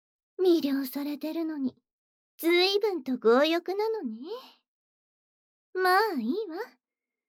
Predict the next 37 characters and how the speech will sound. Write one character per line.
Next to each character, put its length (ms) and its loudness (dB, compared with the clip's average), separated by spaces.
私 500 2
は 180 2
い 200 2
つ 160 -4
ま 160 -4
で 120 -6
も 160 -8
み 200 -8
こ 120 8
と 120 2
先 260 -4
輩 300 -8
一 340 0
筋。 400 -6
あ 220 8
ん 100 2
た 140 -2
な 160 -2
ん 80 -8
か、 340 -8
精 460 2
液 240 -4
分 160 4
け 120 0
て 140 -4
く 160 -2
れ 100 6
る 120 0
く 140 -6
ら 120 4
い 80 0
の 120 -2
関 300 -2
係 220 -2
で 120 0
十 240 -4
分 120 0